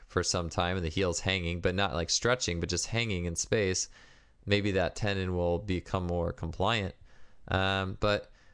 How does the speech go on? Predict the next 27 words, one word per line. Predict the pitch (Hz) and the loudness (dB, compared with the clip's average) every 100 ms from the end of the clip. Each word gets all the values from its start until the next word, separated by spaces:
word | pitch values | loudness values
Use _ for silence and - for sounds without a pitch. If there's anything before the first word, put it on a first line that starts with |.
| - | -10
I'm | - 143 | -2 0
not | 135 | 0
sure | - 120 104 | 2 4 4
how | 90 98 98 - | 4 2 2 0
much | - 95 - - | -2 0 0 0
that's | 90 95 | 0 0
necessarily | 85 - - 87 | -2 0 0 2
gonna | 85 78 | 0 -2
increase | 82 - 85 - | -6 -4 -2 0
range | 85 82 | -2 -2
of | 82 | -2
motion. | 82 82 - 82 80 - | 0 0 -2 -4 -4 -4
Um, | 87 82 82 - | 0 2 0 2
I | 101 | 2
just, | 101 92 - | 2 0 0
I | 104 | 2
don't | 110 104 | 2 0
really | - 98 92 92 90 87 | 0 2 2 4 2 2
look | 85 90 87 - - | 2 0 0 -2 -2
as | 85 - | -2 0
isos | 85 85 - 85 82 85 | 0 0 2 0 0 -2
as | 80 | -2
an | 82 | -2
answer | 80 78 - 80 | -2 -2 -2 -2
for | - - | -2 -2
tight | - 78 | -2 -4
calves. | - 82 - - - | -2 -2 0 -2 -6